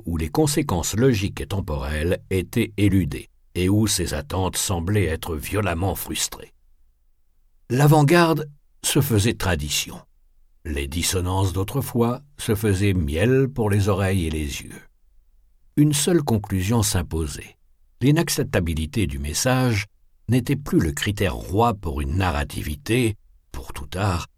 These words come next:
expérimentale, car l'inacceptable était désormais codifié comme aimable. Un retour concerté à de nouvelles formes d'acceptable et d'aimable se profilait.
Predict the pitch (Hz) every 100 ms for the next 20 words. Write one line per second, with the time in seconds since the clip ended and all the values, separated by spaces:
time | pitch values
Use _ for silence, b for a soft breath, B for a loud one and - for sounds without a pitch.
0 | _ _ 120 113 - 113 98 92 87 -
1 | 78 65 - - _ - - 131 127 110
2 | 107 98 - 131 139 156 165 151 - -
3 | 98 113 143 - - - 120 139 107 135
4 | 135 120 110 117 - 131 - 87 - 82
5 | - 82 73 - 76 58 - - - -
6 | _ _ _ _ _ _ - 135 135 165
7 | 147 185 - 95 85 90 78 - 127 98
8 | 78 69 67 78 123 104 90 - 104 80
9 | 95 - 80 - 76 73 64 - - 78
10 | 71 117 82 62 58 58 - - - 143
11 | - - 76 - -